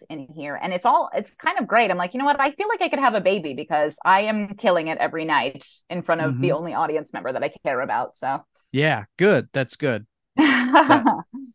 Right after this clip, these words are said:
Speaker 2: yeah, so, yeah. Let's, uh, 'cause my,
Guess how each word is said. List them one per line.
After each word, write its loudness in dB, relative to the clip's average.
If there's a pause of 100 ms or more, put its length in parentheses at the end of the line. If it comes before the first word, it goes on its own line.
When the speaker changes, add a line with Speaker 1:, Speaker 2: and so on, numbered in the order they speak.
(160)
Speaker 2:
yeah, -2
so, -2
yeah. -6 (180)
Let's, 0
uh, 4
'cause -4
my, -2